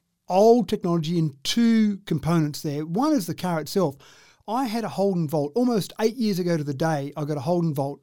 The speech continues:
took delivery of it, and it was one of those examples of technology where I went, "Wow, this has really nailed it." The Holden Volt was an electric car, plug-in hybrid electric car, I think would be the correct term for it.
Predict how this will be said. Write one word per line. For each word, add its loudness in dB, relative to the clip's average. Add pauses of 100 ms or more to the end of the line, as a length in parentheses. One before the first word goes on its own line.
(120)
took -6
delivery 0
of 2
it, -6 (420)
and 2
it 2
was 0
one 2
of -2
those 2
examples -2
of -4
technology -2
where 0 (100)
I -2
went, -10
"Wow, -10 (240)
this 0
has -2
really 2
nailed 0
it." -12 (300)
The -8
Holden 2
Volt 0
was -2
an -2
electric -2
car, -6 (240)
plug-in 0 (340)
hybrid 2
electric -2
car, -2
I -4
think -4
would -2
be 2
the 0
correct -6
term 0
for 0
it. -2